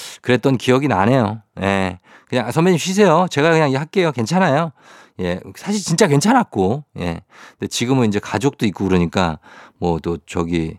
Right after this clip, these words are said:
어, 처가도 가야 되고 처가에다가 또 본가도 가야 되고 막 이런 게 있으니까 아무래도 이해가 됩니다. 음, 박혜진 씨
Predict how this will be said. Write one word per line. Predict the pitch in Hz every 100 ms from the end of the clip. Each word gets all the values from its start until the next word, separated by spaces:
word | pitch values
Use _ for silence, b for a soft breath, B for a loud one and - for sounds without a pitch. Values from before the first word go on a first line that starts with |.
| B B B B
어, | - 87
처가도 | - - 196 131
가야 | 92 92 85
되고 | 87 80 80
처가에다가 | - 147 139 117 98 87 85 80
또 | -
본가도 | - 123 143 131
가야 | 92 87 82
되고 | 78
막 | 87 92
이런 | 107
게 | 95
있으니까 | - 87 80 95 - B B B B B B
아무래도 | 95 127 135 123
이해가 | 110 107 131 127 120
됩니다. | 107 95 92 80 78 _ -
음, | 98 107 101 95 90 87 -
박혜진 | 104 135 123
씨 | 110 123 120